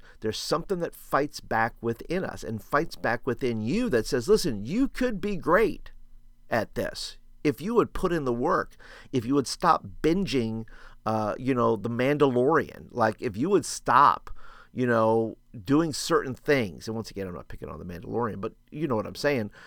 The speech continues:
that if we would invest our time wisely, if we would invest our money wisely, if we would invest in ourselves wisely, if we would do these things, we could be great at whatever it is that we would wanna be great at.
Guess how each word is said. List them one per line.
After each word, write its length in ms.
that 240
if 140
we 100
would 140
invest 560
our 160
time 420
wisely, 520
if 120
we 120
would 120
invest 440
our 220
money 480
wisely, 580
if 100
we 140
would 120
invest 480
in 120
ourselves 580
wisely, 540
if 120
we 80
would 240
do 220
these 240
things, 400
we 300
could 180
be 120
great 460
at 160
whatever 380
it 100
is 400
that 140
we 100
would 220
wanna 240
be 120
great 300
at. 320